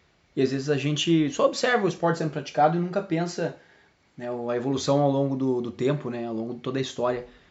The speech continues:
Então a gente tem aí datado de mil e oitocentos antes de Cristo, os primeiros, as primeiras documentações da canoagem, mas com certeza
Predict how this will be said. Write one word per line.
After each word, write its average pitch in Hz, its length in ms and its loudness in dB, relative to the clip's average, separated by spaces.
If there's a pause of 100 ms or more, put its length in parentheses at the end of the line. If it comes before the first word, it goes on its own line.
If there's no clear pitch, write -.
(140)
Então 120 140 -6
a 117 40 -6
gente 123 200 -8
tem 139 160 2
aí 131 140 4
datado 131 420 0
de 123 180 -6
mil 123 200 -2
e 147 40 4
oitocentos 139 320 -2
antes 135 160 0
de 127 100 -4
Cristo, - 420 -4 (500)
os 127 80 -16
primeiros, 120 1000 -6 (400)
as - 80 -20
primeiras 123 260 0
documentações 139 720 4
da 131 80 2
canoagem, 127 400 2
mas 202 140 2
com 214 100 0
certeza 185 600 2